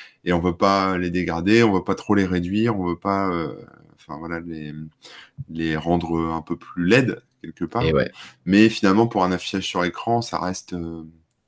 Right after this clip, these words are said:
Speaker 1: acceptable, voilà.
Speaker 2: Mhm.
Speaker 1: Donc pour optimiser les images, bah, il y a plein de solutions, hein. Il y a, voilà, il y a des plugins, hein, sous WordPress qui le font en amont. Alors je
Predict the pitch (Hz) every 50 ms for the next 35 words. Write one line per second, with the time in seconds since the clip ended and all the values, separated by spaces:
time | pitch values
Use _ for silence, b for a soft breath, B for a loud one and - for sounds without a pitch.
0 | _ - - 85 - - 101 95 - 98 85 76 76 - _ _ - 80 80 73
1 | - _ _ - 80 76 73 76 69 B B B B B B _ - 92 87 -
2 | 107 107 107 107 - 120 120 117 123 120 113 110 117 123 135 143 127 110 104 95
3 | 107 92 - 131 139 139 131 - - 113 104 95 - - 120 139 131 113 95 87
4 | 82 76 76 76 71 71 - - 85 87 90 - - - - 76 76 82 87 87
5 | 82 - - 110 107 104 98 101 113 127 123 104 92 - - - 90 90 92 90
6 | 90 87 87 87 92 92 - - - 101 110 - - - - 87 92 87 - -
7 | - 98 92 90 90 90 87 90 90 92 107 113 101 82 - - - -